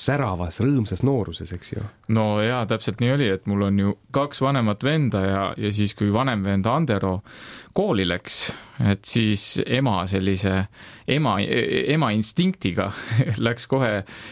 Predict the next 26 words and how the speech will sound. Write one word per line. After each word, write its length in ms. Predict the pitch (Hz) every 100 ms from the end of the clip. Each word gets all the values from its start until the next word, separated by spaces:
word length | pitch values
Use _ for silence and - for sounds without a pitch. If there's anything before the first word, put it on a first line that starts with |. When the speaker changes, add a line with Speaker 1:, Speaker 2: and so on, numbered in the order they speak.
| - -
Speaker 2:
klassijuhataja 800 | 131 156 127 180 131 - 104 101
juurde, 460 | 107 107 92 98
kuna 240 | 95 104 104
ta 100 | 101
tahtis 380 | 110 120 104 -
kuidagi 440 | 143 151 101 90
turvata 680 | - 143 147 95 85 - 90
nagu 220 | 90 90
seda 240 | 92 92 95
nii-öelda 600 | - 127 131 117 95 95
tavakoolikeskkonda 1200 | 120 123 98 113 113 98 95 110 - 90 90 90
oma 200 | 92 92
lastele. 460 | 110 139 - 92 98 - - - - -
Ja, 280 | 101 98 95
ja 260 | 104 101 98
ütles 300 | 113 123 101
klassijuhatajale, 840 | - 120 120 123 117 - 92 92 92
et 60 | 104
ma 80 |
olen 140 | 104 98
kusagilt 400 | 131 135 98 90
kuulnud, 340 | 139 143 98
et 300 | 92 92 _ - - - -
hommikuti 880 | - 127 170 151 104 - 95 -
regilauluga 800 | 101 156 139 101 117 143 101 98
alustamine 720 | 113 120 107 - 92 92 95